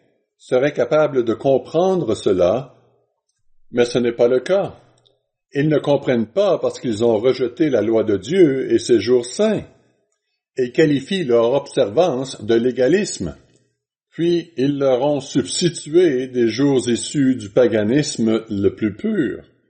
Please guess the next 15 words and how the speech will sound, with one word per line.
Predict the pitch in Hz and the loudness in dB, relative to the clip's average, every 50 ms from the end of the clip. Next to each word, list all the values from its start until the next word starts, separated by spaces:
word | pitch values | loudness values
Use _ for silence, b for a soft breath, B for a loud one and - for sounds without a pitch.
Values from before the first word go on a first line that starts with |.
| _ - | _ -4
Et | 110 101 | -4 -4
selon | - - 123 113 113 113 113 - - 160 | 0 2 2 2 2 2 0 -2 0 2
eux, | 170 160 127 120 131 135 - - _ _ - | 2 4 4 2 0 -4 -10 -18 _ _ -12
ce | - - 123 | -4 -2 0
n'est | 120 113 110 110 - | 0 2 0 0 2
pas | - - 131 | 4 4 4
du | 107 101 110 107 | 4 0 -4 0
légalisme. | 113 117 110 117 117 131 165 202 185 - - - 98 85 76 - _ _ _ _ _ _ _ | 0 0 0 2 0 0 0 -2 -4 -6 -10 -10 -10 -10 -12 -12 _ _ _ _ _ _ _
C'est | _ - - 147 135 131 135 - 147 | _ -4 0 0 0 0 0 -2 -2
ironique, | 135 123 117 120 156 190 180 190 - - - | 0 2 2 2 0 0 -2 -2 -6 -10 -6
n'est-ce | 208 214 208 - - | -4 -4 -4 -2 0
pas ? | - 185 208 220 - - - _ _ _ _ _ _ _ _ _ _ _ _ | 2 2 2 2 -2 -10 -20 _ _ _ _ _ _ _ _ _ _ _ _
Ils | - 147 147 | -4 -2 0
nous | 151 139 127 143 | 0 0 0 0
accusent | 139 131 - 180 175 170 165 143 135 - | -2 -2 0 0 0 0 0 -2 -6 -10